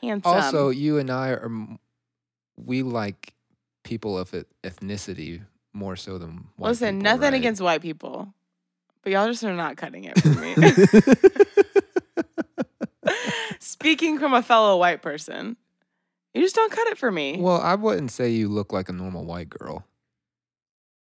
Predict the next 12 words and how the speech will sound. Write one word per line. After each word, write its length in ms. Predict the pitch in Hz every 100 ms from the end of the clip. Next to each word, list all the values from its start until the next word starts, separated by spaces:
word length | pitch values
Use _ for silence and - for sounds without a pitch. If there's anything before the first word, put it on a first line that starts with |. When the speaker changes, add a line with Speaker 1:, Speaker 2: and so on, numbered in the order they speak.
| _ _ _ _ _
Speaker 2:
In 120 | 143
my 280 | 139 160 143
eyes, 300 | 107 98 101
I 80 | 127
know 120 | 139
you 220 | 123 120
think 240 | 123 98 90
you 60 |
do, 180 | 87 85
but 200 | 92 92
you 60 | 85
don't. 400 | 92 92 80